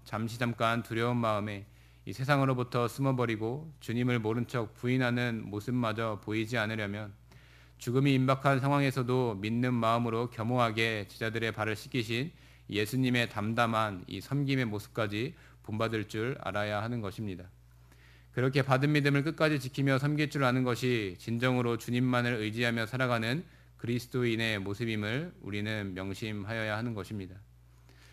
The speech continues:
그러니 이 자리에 함께 하시는 성도 여러분, 다른 일을 섬기는 마음을 가지고 믿음을 지키며 사는 삶이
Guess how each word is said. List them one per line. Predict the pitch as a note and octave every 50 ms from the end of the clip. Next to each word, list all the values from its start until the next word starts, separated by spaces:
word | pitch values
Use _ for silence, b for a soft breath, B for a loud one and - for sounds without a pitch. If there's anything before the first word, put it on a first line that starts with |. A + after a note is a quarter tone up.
| b b b b
그러니 | - A#2 A#2 B2+ B2 A#2+
이 | A#2
자리에 | C3 B2+ B2+ B2+
함께 | B2+ C3+ C#3+ C3+ -
하시는 | C#3 C3 A#2+ C3 B2+ B2+ A#2+
성도 | A#2 C3 C3 C3 C3
여러분, | B2+ A#2+ A#2 G#2+ A2+ A2+ A2 G#2+ G2+ F#2 F2+ - - - -
다른 | - - G2 A2+ A#2+ A#2+
일을 | A#2 A#2 A#2+ A#2
섬기는 | B2+ C3 C#3 C3+ C3+ C3 C3 B2
마음을 | A#2 A2 A2 A2 A#2 A#2 A2+
가지고 | G#2+ G#2+ G2+ G#2+ A2 G#2 G#2+ A2+ C3 D#3 E3 -
믿음을 | A2 G#2 A2 G#2+ A#2 A#2 A#2+ A#2+ G#2+
지키며 | G#2 G#2 - A2+ A2+ A2+ G#2+
사는 | G2 A#2+ B2 B2 A#2+
삶이 | A2 - A2+ G#2+ G#2 G#2+ G#2 G2 G#2